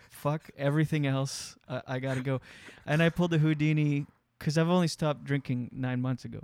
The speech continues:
and everything, nine months. But, um, I was here in Toronto, like, a year ago with some buddies.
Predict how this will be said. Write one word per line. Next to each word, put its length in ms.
and 100
everything, 460
nine 180
months. 220
But, 320
um, 500
I 100
was 280
here 340
in 140
Toronto, 600
like, 240
a 40
year 260
ago 420
with 120
some 180
buddies. 440